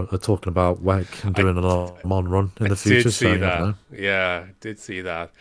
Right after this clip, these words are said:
Speaker 1: From the
Speaker 2: Um,
Speaker 1: Honda P R day that they did on Sunday.
Speaker 2: uh, Verstappen was saying they need to find, like, a really small, light driver for the third driver, 'cause
Speaker 1: Anthony
Speaker 2: he's,
Speaker 1: Davidson.
Speaker 2: 'cause he's quite he-, Verstappen, he's quite heavy.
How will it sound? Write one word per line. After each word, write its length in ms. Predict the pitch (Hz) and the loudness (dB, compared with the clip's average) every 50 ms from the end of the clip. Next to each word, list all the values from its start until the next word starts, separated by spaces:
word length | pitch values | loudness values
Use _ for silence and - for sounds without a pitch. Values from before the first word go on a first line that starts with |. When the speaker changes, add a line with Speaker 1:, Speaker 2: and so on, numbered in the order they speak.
| - - - - _ _ _ | -20 -20 -20 -20 _ _ _
Speaker 1:
From 260 | - 101 95 95 92 | -2 2 2 2 2
the 60 | - 82 | 2 0
Speaker 2:
Um, 40 | 85 | 0
Speaker 1:
Honda 240 | 90 87 87 82 82 | -2 -2 -2 -2 -2
P 200 | - - 95 87 | 0 2 4 4
R 260 | 85 85 82 82 82 - _ - - - - 104 98 | 4 2 2 -2 -4 -8 _ -20 -16 -10 -8 -6 -4
day 220 | 82 - 90 87 87 | 0 2 2 4 4
that 160 | 85 85 80 | 2 0 0
they 80 | 87 85 | 0 0
did 160 | 90 87 82 - _ _ _ _ _ - | 0 -2 -2 -4 _ _ _ _ _ -8
on 120 | 92 87 87 | -8 -8 -6
Sunday. 460 | - - 92 90 90 85 87 92 95 - - - - - - - _ _ - - _ _ - | -6 -6 -6 -6 -4 -4 -4 -6 -6 -8 -12 -20 -20 -20 -20 -20 _ _ -20 -20 _ _ -12
Speaker 2:
uh, 180 | - 95 87 87 90 _ - 110 | -10 -10 -10 -10 -12 _ -20 -14
Verstappen 400 | 104 104 - - 123 110 - 117 104 | -12 -10 -4 -2 -2 0 0 -2 -4
was 100 | 98 - | -4 -2
saying 140 | - 104 95 | 0 0 0
they 60 | 95 | 0
need 160 | 95 101 107 101 | -2 -2 -4 -4
to 60 | 101 | -6
find, 240 | - 113 101 98 98 | -4 -2 -2 -2 -2
like, 140 | 92 92 - | -4 -4 -4
a 80 | 98 92 | -4 -4
really 280 | 98 98 101 101 95 | -4 -4 -4 -4 -4
small, 760 | 90 - - - - - 110 104 98 98 95 92 87 85 85 | -6 -6 -8 -8 -8 -8 -6 -4 -4 -2 -2 -4 -4 -6 -8
light 520 | 85 90 92 92 92 92 90 85 - - - | -8 -6 -6 -4 -4 -4 -6 -6 -8 -8 -8
driver 440 | - - 107 90 90 90 85 85 82 | -6 -4 -2 -2 -2 -2 -4 -6 -10
for 180 | - - 92 | -8 -8 -8
the 100 | 85 87 | -8 -8
third 300 | - - - 95 90 87 | -10 -6 -4 -4 -4 -4
driver, 160 | - 87 90 90 | -2 0 0 0
'cause 100 | 95 - | 2 0
Speaker 1:
Anthony 200 | - 95 95 95 | 2 2 4 4
Speaker 2:
he's, 80 | 90 - | 4 6
Speaker 1:
Davidson. 640 | 98 95 95 92 90 95 - - - 95 90 85 | 6 6 6 6 4 4 2 2 2 4 4 4
Speaker 2:
'cause 100 | 85 82 | 4 2
he's 180 | - 101 95 - | -2 -4 -6 -6
quite 280 | - - 98 87 78 - | -6 -6 -6 -6 -6 -8
he-, 220 | - - - 92 90 | -14 -16 -14 -14 -14
Verstappen, 400 | 90 101 101 92 90 117 107 92 | -14 -14 -16 -10 -8 -8 -8 -8
he's 180 | 85 92 95 - | -8 -8 -10 -10
quite 200 | - - 82 - | -12 -14 -16 -10
heavy. 360 | - - 98 - - - | -8 -8 -8 -8 -10 -18